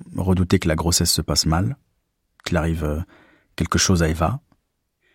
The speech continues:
puis au bébé à mesure que le terme approchait. Surtout, i-, il a eu peur de ne pas aimer l'enfant. Peur aussi, non pas tellement de ne pas savoir s'y prendre, mais plutôt de n'en éprouver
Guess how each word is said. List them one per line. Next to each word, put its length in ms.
puis 180
au 80
bébé 420
à 80
mesure 320
que 80
le 80
terme 220
approchait. 480
Surtout, 440
i-, 180
il 180
a 40
eu 80
peur 300
de 80
ne 80
pas 240
aimer 260
l'enfant. 460
Peur 120
aussi, 460
non 200
pas 120
tellement 260
de 80
ne 120
pas 140
savoir 280
s'y 100
prendre, 420
mais 240
plutôt 280
de 200
n'en 160
éprouver 360